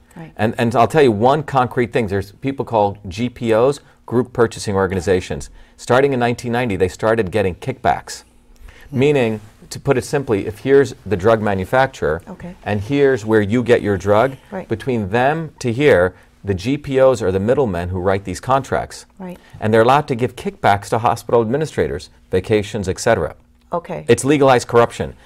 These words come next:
Speaker 2: And that
Speaker 1: So if
Speaker 2: raises
Speaker 1: a,
Speaker 2: a co-,
Speaker 1: if a
Speaker 2: co-
Speaker 1: medical doctor and a hospital writes X amount of prescriptions for, say,
Speaker 2: They have
Speaker 1: Valium,
Speaker 2: all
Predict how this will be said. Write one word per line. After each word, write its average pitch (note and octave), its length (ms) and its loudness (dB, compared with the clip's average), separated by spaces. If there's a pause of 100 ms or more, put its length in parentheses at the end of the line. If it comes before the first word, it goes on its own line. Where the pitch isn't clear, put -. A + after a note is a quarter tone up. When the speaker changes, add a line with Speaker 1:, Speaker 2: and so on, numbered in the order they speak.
(180)
Speaker 2:
And G#2+ 160 0
that B2+ 180 8
Speaker 1:
So - 40 2
if - 80 0
Speaker 2:
raises C3+ 300 6
Speaker 1:
a, A#2 40 4
Speaker 2:
a A2+ 40 4
co-, - 220 -6
Speaker 1:
if E3 80 -6
a F#3+ 40 -4
Speaker 2:
co- G3 80 -2
Speaker 1:
medical G3 240 -2
doctor F3 500 2
and D#3+ 200 -6
a D#3+ 40 -8
hospital E3+ 380 -6
writes D#3 380 -6 (100)
X - 180 -8
amount E3+ 160 -6
of D#3 60 -16
prescriptions E3+ 500 -14
for, F3 100 -8
say, E3 160 -2
Speaker 2:
They C#3+ 160 8
have D#3+ 120 8
Speaker 1:
Valium, - 40 4
Speaker 2:
all C3 40 6